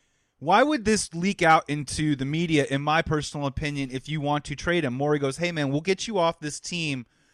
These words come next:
Just keep your mouth shut. Say you're gonna report to camp, and, hey, man, look, I'm gonna do the best I can, but report to camp, be a good teammate, be a good soldier, do what you gotta do, and we're gonna make it happen for you." I think on the other side, Ben Simmons,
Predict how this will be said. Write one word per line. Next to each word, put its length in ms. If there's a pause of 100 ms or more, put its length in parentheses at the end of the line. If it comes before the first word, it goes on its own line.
(400)
Just 140
keep 140
your 100
mouth 260
shut. 240
Say 180
you're 100
gonna 160
report 420
to 60
camp, 420 (280)
and, 140
hey, 120
man, 200
look, 160
I'm 80
gonna 120
do 140
the 80
best 220
I 60
can, 260
but 100
report 380
to 60
camp, 340 (320)
be 140
a 40
good 180
teammate, 460 (300)
be 140
a 40
good 160
soldier, 500 (280)
do 100
what 160
you 80
gotta 240
do, 400
and 140
we're 60
gonna 160
make 220
it 80
happen 300
for 180
you." 120 (260)
I 100
think 160
on 100
the 80
other 160
side, 320
Ben 180
Simmons, 480